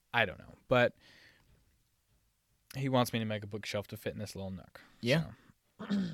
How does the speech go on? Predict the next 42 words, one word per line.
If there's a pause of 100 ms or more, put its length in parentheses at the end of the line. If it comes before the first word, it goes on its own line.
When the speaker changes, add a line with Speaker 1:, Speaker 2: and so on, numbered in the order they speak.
Speaker 2:
And
I'm
super
thankful
that
he's
wanting
to
help
me
for
that. (760)
Because, (460)
like
we
said, (180)
he
is
a
master (120)
carpenter, (500)
uh,
knows
how
to
handle
wood
really
well.
Speaker 1:
Well, (720)
there's
another
reason
why
I'm (140)
willing
to
help
you. (1300)
Speaker 2:
I
think
it's